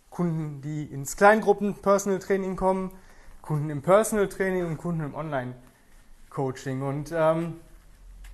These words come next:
wenn irgendwas, also es gibt Leute, die mögen gewisse Sachen einfach nicht und das ist völlig in Ordnung.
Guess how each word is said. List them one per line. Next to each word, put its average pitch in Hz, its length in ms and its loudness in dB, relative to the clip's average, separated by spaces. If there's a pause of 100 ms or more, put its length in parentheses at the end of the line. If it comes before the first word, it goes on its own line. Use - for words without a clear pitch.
(560)
wenn 160 180 -2
irgendwas, 220 560 4
also 185 240 0
es 180 100 2
gibt 196 160 -8
Leute, 226 280 10
die 196 100 0
mögen 175 320 6
gewisse 131 300 -4
Sachen 120 300 -4
einfach 123 240 -8
nicht 113 140 -10
und 139 80 -6
das 170 120 -4
ist 190 140 -6
völlig 285 280 8
in 254 100 2
Ordnung. 226 340 0